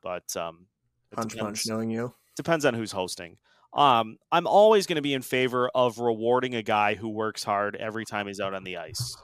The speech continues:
Speaker 1: with additional ice time. And so I just, I feel like they could have taken what Johansson brings to the table and gotten that from guys on the roster currently.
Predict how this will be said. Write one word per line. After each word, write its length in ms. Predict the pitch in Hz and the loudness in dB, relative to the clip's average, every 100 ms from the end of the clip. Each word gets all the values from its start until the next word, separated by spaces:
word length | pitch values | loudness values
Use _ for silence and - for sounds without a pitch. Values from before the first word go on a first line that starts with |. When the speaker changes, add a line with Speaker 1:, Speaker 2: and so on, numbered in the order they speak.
| 120 110 | -10 -6
Speaker 1:
with 160 | 107 | -4
additional 420 | 107 107 - 107 | -4 -4 -4 -6
ice 240 | 95 92 - | -8 -8 -8
time. 240 | 82 65 - _ _ _ _ _ _ _ _ | -10 -14 -20 _ _ _ _ _ _ _ _
And 340 | 127 120 120 - - | 0 0 -2 -12 -12
so 260 | - 147 | 0 2
I 160 | 117 160 | 4 2
just, 300 | 175 180 - | 0 -2 -2
I 80 | 143 | -2
feel 260 | - 180 185 | 0 0 2
like 200 | 170 - | 2 0
they 140 | 147 | -4
could 300 | 113 143 135 | -2 0 0
have 600 | 127 123 117 113 104 - _ _ _ _ _ _ _ _ _ _ | 2 4 4 2 -2 -16 _ _ _ _ _ _ _ _ _ _
taken 460 | - 139 139 127 | -2 -2 0 -4
what 320 | 113 117 117 - _ _ _ _ _ | 0 0 0 -2 _ _ _ _ _
Johansson 640 | - 120 120 117 113 117 | -6 -4 -2 -4 -4 -8
brings 500 | 98 104 107 107 98 | -6 -4 -4 -6 -10
to 140 | - 110 | -8 -10
the 100 | 95 | -10
table 480 | - 98 90 90 - | -6 -6 -6 -10 -12
and 160 | 101 | -14
gotten 300 | 95 98 98 101 | -6 -4 -4 -8
that 200 | 98 - | -10 -10
from 200 | 110 98 | -14 -10
guys 520 | 101 95 95 95 - _ _ _ | -6 -4 -4 -8 -12 _ _ _
on 180 | 101 95 | -8 -6
the 80 | 98 | -4
roster 380 | 95 95 - | -2 -2 -6
currently. 440 | - 208 190 85 | -2 2 2 -2